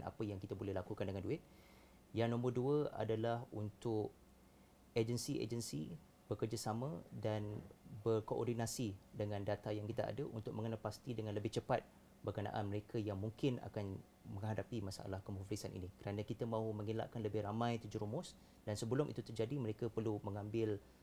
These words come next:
satu tindakan yang lebih proaktif dengan data yang mereka ada untuk menyelesaikan atau memberikan nasihat yang lebih sesuai kepada mereka yang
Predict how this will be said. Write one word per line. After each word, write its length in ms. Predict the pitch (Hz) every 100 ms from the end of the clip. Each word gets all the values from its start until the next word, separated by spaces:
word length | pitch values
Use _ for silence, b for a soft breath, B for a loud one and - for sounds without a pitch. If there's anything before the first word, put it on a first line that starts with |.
| B
satu 240 | - 107 117
tindakan 320 | 107 104 113
yang 80 | 104
lebih 240 | 107 107
proaktif 400 | - 107 - 117 -
dengan 160 | 101 95
data 240 | 98 110
yang 160 | 101 95
mereka 240 | 98 -
ada 240 | 104 156 180
untuk 320 | 110 104 117
menyelesaikan 640 | 101 101 98 - 107 113 107
atau 160 | 107
memberikan 480 | 104 101 113 - 107
nasihat 240 | 101 - -
yang 160 | 107 92 92
lebih 240 | 98 117 - B B B
sesuai 400 | 113 - 131 110
kepada 240 | - 101 101
mereka 400 | 98 101 - 107
yang 160 | 95